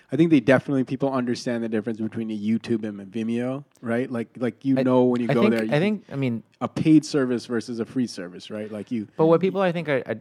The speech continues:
Speaker 2: are trying to maybe shock people is like, look at you spending all of your time on Facebook creating content, consuming content. Look at, look at what's happening,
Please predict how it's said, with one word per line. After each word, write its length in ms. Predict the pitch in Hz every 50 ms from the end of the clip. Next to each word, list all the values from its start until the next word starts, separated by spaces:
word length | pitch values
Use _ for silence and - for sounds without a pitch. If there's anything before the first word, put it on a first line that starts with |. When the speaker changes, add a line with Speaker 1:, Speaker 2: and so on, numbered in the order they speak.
| -
Speaker 2:
are 100 | - 117
trying 280 | 117 - 135 131 127 117
to 100 | 113 104
maybe 240 | 107 107 104 101 104
shock 340 | - - - 98 95 95
people 240 | - 117 101 - 107 107 95 107
is 100 | 95 -
like, 160 | 104 92 - _ _ _ _ _ _ -
look 160 | 127 135 127 147
at 80 | 123
you 80 | 127 120
spending 360 | - - 117 113 107 107 104
all 200 | - - 101 104
of 80 | 98 104
your 100 | 101 92
time 260 | - - 101 98 98
on 120 | 95 95
Facebook 420 | - - 98 95 - - 104 98 - -
creating 380 | - - 117 113 104 101 98 92
content, 500 | - - 95 92 90 - 98 95 - -
consuming 460 | - 101 95 - - 107 101 98 95
content. 500 | - 107 95 90 - - 95 98 - 123
Look 160 | 147 - -
at, 100 | 110 -
look 200 | 110 110 110 -
at 80 | 123 -
what's 180 | 107 95 -
happening, 440 | - 104 92 - 98 98 101 - -